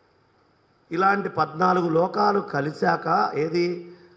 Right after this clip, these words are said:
అతల వితల సుతల తలాతల రసాతల మహాతల పాతాళ లోకాలు, భూహు భువహ సువహ, ఆ, సత్యలోక తపోలోక జనోలోకాలు, పైనకి వెళ్ళే కొద్దీ పైన ఉండేటటువంటి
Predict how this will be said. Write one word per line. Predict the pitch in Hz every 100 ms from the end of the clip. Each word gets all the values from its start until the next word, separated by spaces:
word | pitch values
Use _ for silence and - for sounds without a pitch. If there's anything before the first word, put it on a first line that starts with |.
| _
అతల | 120 165 160
వితల | 151 160 156
సుతల | 156 156 156
తలాతల | 156 156 156 160 156
రసాతల | 151 147 151 156 156
మహాతల | 151 143 151 160
పాతాళ | 156 156 151 156 160
లోకాలు, | 160 160 160 160 160 202 - - - _ -
భూహు | 117 147 180 147 165
భువహ | 120 147 175 165 151
సువహ, | - - 160 180 156 151 - - - - -
ఆ, | 123 117 113 110
సత్యలోక | 139 - 190 180 180 165
తపోలోక | 156 147 180 175 175 170
జనోలోకాలు, | 147 151 160 175 170 175 170 165
పైనకి | 156 139 165 180 175
వెళ్ళే | 165 165
కొద్దీ | 160 165 151 156
పైన | 156 160
ఉండేటటువంటి | 160 151 151 139 143 139 135 143 185